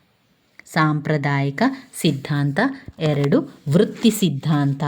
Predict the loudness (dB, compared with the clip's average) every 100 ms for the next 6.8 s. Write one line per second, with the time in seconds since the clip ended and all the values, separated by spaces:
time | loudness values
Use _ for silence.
0 | -4 -6 -6 -2 0 0 0 -2 -6 0
1 | 0 0 -2 -2 -2 -2 0 2 2 2
2 | 0 -2 -4 4 4 6 2 0 -8 -2
3 | 2 2 4 4 2 2 2 2 0 0
4 | -4 -2 0 2 2 0 -2 -6 -20 -14
5 | 0 2 4 4 2 2 2 2 2 2
6 | 2 0 0 -4 -2 0 0